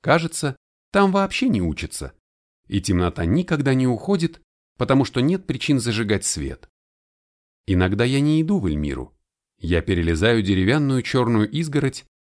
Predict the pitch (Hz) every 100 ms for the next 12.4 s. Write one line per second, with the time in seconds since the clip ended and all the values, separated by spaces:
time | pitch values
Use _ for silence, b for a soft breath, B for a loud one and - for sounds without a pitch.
0 | _ - - 165 220 190 156 165 - 139
1 | 131 - 87 65 57 - _ _ _ _
2 | _ 95 98 87 76 90 - 90 156 175
3 | 151 135 127 127 - 113 101 87 90 147
4 | 139 123 _ _ _ - 90 104 95 92
5 | 107 117 151 143 69 67 - _ _ _
6 | _ - 87 78 85 80 - 80 95 160
7 | - 135 123 123 - 117 107 101 92 -
8 | 67 - - _ _ _ _ _ _ -
9 | 208 190 160 135 110 87 78 62 - _
10 | _ _ _ _ _ _ _ _ - 110
11 | 175 196 160 - 208 - 175 160 151 -
12 | 190 - 55